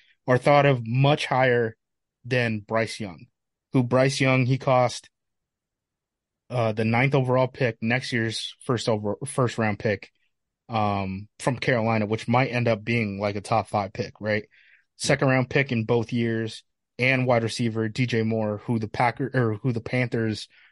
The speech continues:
turned down a first round pick for the Packers, right? So if you're doing the math there, that's three first round picks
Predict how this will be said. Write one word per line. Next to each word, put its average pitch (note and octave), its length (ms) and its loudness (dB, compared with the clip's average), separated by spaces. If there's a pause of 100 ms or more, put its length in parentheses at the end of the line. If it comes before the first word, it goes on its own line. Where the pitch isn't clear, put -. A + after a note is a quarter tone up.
(100)
turned A#2+ 240 2
down A2 200 2
a G2+ 40 -2
first - 300 -4
round G#2 180 -2
pick - 200 -4
for G2+ 100 -8
the F#2+ 80 -8
Packers, - 560 -12 (300)
right? A2 260 0 (340)
So C3+ 80 0
if A#2 60 0
you're B2 100 2
doing E3 240 4
the C#3 60 4
math B2+ 280 2
there, G#2 300 -2 (540)
that's - 460 -2 (1400)
three D3 300 2
first C#3+ 300 0
round C3 220 0
picks - 520 -4